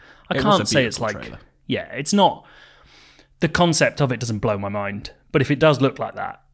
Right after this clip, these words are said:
Speaker 1: be very cool. Um, I
Speaker 2: Yeah.
Speaker 1: don't have much more to say about it.
Speaker 2: No, we're just not fighting game fans. Before, you know, it would be silly not to mention a new Tekken,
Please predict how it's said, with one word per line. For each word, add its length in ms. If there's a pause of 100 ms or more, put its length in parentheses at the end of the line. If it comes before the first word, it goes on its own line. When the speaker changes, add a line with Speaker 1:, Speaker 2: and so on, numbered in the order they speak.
(380)
Speaker 1:
be 100
very 280
cool. 300 (300)
Um, 500 (240)
I 40
Speaker 2:
Yeah. 80
Speaker 1:
don't 100
have 140
much 260
more 140
to 100
say 200
about 280
it. 120
Speaker 2:
No, 220
we're 140
just 240
not 160
fighting 300
game 120
fans. 180
Before, 360
you 120
know, 120
it 40
would 100
be 60
silly 340
not 300
to 100
mention 420
a 40
new 220
Tekken, 460